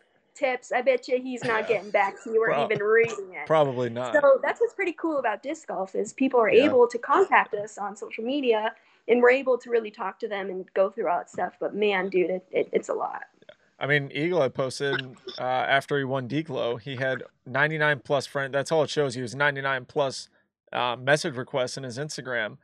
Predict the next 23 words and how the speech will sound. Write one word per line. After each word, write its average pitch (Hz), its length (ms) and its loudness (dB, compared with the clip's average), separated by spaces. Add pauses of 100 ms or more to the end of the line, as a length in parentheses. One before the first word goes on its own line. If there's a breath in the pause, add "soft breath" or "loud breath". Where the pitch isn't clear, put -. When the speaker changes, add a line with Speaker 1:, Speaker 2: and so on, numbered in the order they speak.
(420)
Speaker 2:
And 127 440 0
like 147 180 0
you're 143 80 -4
saying, 151 220 0
I 131 80 -2
mean, 139 140 -6
I 156 180 4
always 196 220 0
appreciated 135 640 -4
it 131 180 -4
when 127 120 -6
I 131 100 -2
was 131 180 -4
kind 135 160 -2
of 120 80 -6
a 123 120 0
novice 127 420 -4
player 131 500 -4 (120)
getting 135 280 -6
into 127 200 -8
the 127 80 -10
scene 127 400 -10
of, 120 320 -4